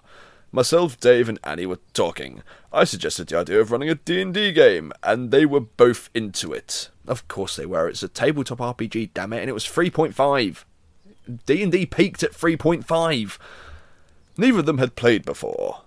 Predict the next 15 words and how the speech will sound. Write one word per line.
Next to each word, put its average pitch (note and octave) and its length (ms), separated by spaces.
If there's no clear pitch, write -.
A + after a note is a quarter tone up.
but - 180
Dave C3+ 320
informed C3 460
me C3+ 100
that A#2 160
our G2 140
mutual D3+ 300
friend C3 220
Rich F#3 320
played, E2+ 380
which G#2+ 180
I A2+ 120
didn't A2 500
know. A2+ 540
And - 160